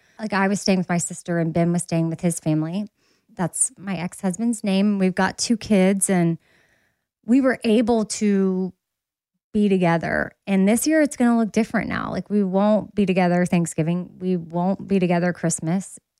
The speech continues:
He's going to go to Colorado with the kids, and I'm, I've made the decision to not go. And my sister's there. So that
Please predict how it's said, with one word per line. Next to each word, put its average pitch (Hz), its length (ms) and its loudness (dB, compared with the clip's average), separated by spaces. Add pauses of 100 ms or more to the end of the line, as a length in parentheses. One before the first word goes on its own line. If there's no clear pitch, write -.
(140)
He's 269 220 4
going 220 300 2
to 214 60 2
go 196 140 2
to 185 80 -2
Colorado 175 460 0
with 185 120 -2
the 170 80 -6
kids, 170 440 -4 (400)
and 196 120 0
I'm, 202 400 0 (180)
I've 202 280 0
made 175 160 0
the 170 60 2
decision 170 360 -2
to - 100 -12
not 156 180 -4
go. 240 340 -2 (380)
And 208 120 2
my 208 120 2
sister's 208 500 -2
there. - 380 -8 (340)
So - 220 -2
that 254 380 -2